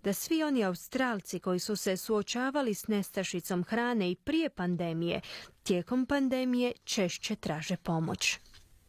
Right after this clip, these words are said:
Slušate vijesti radija S B S, slijede vijesti iz svijeta. Američki predsjednik Donald Trump tvrdi da se u potpunosti oporavio od koronavirusa,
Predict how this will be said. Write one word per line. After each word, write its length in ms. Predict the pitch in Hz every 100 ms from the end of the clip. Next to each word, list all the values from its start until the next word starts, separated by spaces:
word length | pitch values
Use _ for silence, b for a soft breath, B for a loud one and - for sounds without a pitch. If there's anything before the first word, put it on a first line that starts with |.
| B B B B B
Slušate 480 | - 320 294 294 269
vijesti 400 | 208 208 - 214
radija 440 | 196 185 190 185
S 80 | 165
B 320 | - 185 175
S, 160 | 165 - -
slijede 540 | - 240 233 233 240
vijesti 580 | 208 190 180 - 196 -
iz 140 | 208 190 202
svijeta. 560 | - 254 170 - 151 - _ _ _ - B B B B
Američki 600 | 262 240 220 208 - 226
predsjednik 680 | - 214 202 - 208 196 220
Donald 440 | 208 196 190 185 - -
Trump 340 | 254 190 180
tvrdi 380 | - 247 277 269
da 140 | 214 214
se 160 | 254
u 40 | 233
potpunosti 840 | 277 254 - 269 214 196 - 196
oporavio 640 | 185 - 262 254 202 170
od 120 | 165 -
koronavirusa, 960 | 208 196 175 170 170 165 180 - 190